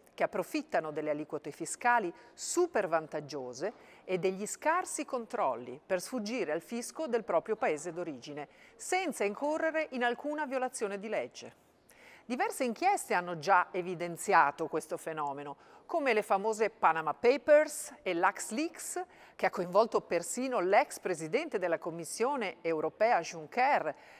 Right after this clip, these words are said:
che era mi-, primo ministro del Lussemburgo. Oggi arriva una nuova inchiesta denominata Open Lux, condotta dalle più importanti testate giornalistiche europee, tra cui quelle della Germania, Francia e Belgio,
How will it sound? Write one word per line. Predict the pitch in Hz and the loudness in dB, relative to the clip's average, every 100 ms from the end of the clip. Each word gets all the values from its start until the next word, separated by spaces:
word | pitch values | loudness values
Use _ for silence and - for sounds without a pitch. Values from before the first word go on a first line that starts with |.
| - | -6
che | 185 | 2
era | 165 180 247 - - - | 6 8 6 2 -10 -12
mi-, | 185 - | -12 -10
primo | - 185 240 | -6 -4 -2
ministro | 226 165 220 - | -4 -2 -4 -2
del | 247 165 | -2 -2
Lussemburgo. | 151 - 156 254 190 120 107 - _ - - - - | -6 -8 -6 -2 -2 -4 -12 -16 _ -20 -20 -4 6
Oggi | 381 403 - 381 - | 6 6 0 -4 -2
arriva | 220 247 320 311 320 - | 0 2 0 2 0 0
una | 233 226 | -4 -4
nuova | 226 285 254 | 0 0 2
inchiesta | 226 208 254 262 - | -2 0 0 0 -2
denominata | 240 208 190 196 226 - - - | -2 -2 -4 -4 -4 -4 -6 0
Open | 269 302 302 285 254 214 | 4 4 4 0 2 4
Lux, | 135 - - - 135 - - - - - | 4 2 -6 -6 -8 -14 -20 -20 -20 -6
condotta | - 190 196 302 - 165 | -2 0 2 0 2 0
dalle | 156 156 156 | 0 0 -2
più | - 294 339 | 0 0 0
importanti | 208 180 190 185 226 240 214 180 | -4 -4 -4 2 2 2 0 -6
testate | 170 - 214 208 175 | -8 0 2 2 0
giornalistiche | 165 156 165 - 165 | -4 -4 -4 -6 -6
europee, | 151 143 139 135 117 147 - - - | -4 -4 -4 -4 0 2 0 -6 -8
tra | - 175 | -4 -2
cui | 208 220 | -4 -4
quelle | 185 190 175 | 0 0 2
della | 160 156 | 2 0
Germania, | 151 147 160 202 190 160 147 | -2 0 8 8 8 2 -4
Francia | - 160 180 170 - | 4 6 6 2 -4
e | 147 | 0
Belgio, | 156 170 156 131 165 | 4 6 6 2 -4